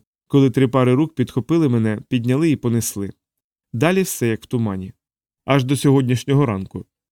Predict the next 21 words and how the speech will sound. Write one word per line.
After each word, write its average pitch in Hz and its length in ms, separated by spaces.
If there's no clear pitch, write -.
Я 127 140
прокинувся 139 560
від 120 160
яскравого 127 520
сонячного 123 600
проміння, 127 560
що 135 220
лилося 123 520
у 131 280
дверний 127 540
отвір 131 360
моєї 120 320
хатини. 95 520
На 131 120
мені 127 180
була 123 260
сама 123 300
накидка, 117 560
і, 127 80
торкнувшись 127 600
грудей, 127 420